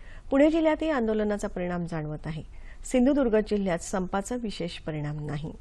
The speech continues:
अहमदनगर जिल्ह्यातल्या सर्व शासकीय कार्यालयांना टाळं ठोकण्याचा इशारा आंदोलकांनी दिला आहे. मात्र प्रत्येक शासकीय कार्यालय सुरूच ठेवण्याचे निर्देश जिल्हाधिकारी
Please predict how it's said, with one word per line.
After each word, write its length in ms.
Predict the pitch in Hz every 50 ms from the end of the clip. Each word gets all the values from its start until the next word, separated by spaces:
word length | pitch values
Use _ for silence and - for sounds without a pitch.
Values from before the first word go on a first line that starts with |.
| - - - - - - - - - - - - - - - - - - - - -
अहमदनगर 520 | - 269 277 294 311 392 403 415 359 330
जिल्ह्यातल्या 680 | 294 262 - 247 240 226 240 226 220 - 196 185 196
सर्व 280 | 196 - - 196 214 240
शासकीय 480 | - - 254 202 - - 208 - 285 311
कार्यालयांना 720 | 311 - 233 208 202 190 185 180 180 175 180 180 202 226 240 -
टाळं 240 | - 196 165 175 226
ठोकण्याचा 440 | 254 285 285 - 277 262 247 - 247
इशारा 340 | 226 220 - - 214 214 233
आंदोलकांनी 680 | - - 185 185 185 208 196 175 - 165 165 180 214
दिला 260 | 208 - 165 151 151
आहे. 200 | 151 151 170 240 - - - - - - - - -
मात्र 300 | 208 214 220 - 226 233
प्रत्येक 560 | 226 - - 208 185 - - - 277 320 -
शासकीय 500 | - - 302 285 - 294 285 - 277 269
कार्यालय 360 | 269 240 233 220 226 226 240
सुरूच 380 | 240 - 254 233 269 294 - -
ठेवण्याचे 380 | - 240 220 202 202 - 208
निर्देश 520 | 185 185 190 214 226 220 175 165 175 - - - - - - - -
जिल्हाधिकारी 540 | 196 220 220 214 233 254 277 269 277 277